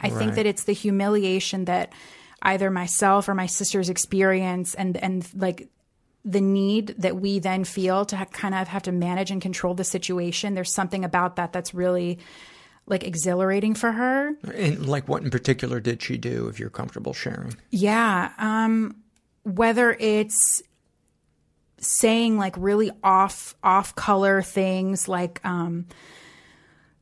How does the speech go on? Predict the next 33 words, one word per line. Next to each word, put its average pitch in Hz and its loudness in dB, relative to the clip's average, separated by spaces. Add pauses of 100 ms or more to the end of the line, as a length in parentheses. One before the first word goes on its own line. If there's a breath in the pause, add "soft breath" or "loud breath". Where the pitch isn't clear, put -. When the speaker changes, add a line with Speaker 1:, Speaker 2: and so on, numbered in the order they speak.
(140)
Speaker 1:
the 196 2
photographer 226 2
was 180 0
asking 196 0
me 202 0
where 185 0
my, 175 -2
where 190 0
my 175 -2
father 180 0
was, 185 -6
because 190 -6
my 185 -2
sister, 208 -2
my 190 0
sisters 208 -2
are 185 0
my 180 -2
half 180 -4
sisters 175 -4
from 180 0
my 175 -2
mother's 180 -2
first 214 0
marriage. 170 -4
So 196 -2
they 185 -2
have 190 -2
a 185 -2
different 180 -4
father. 175 0
And 196 0
my, 190 0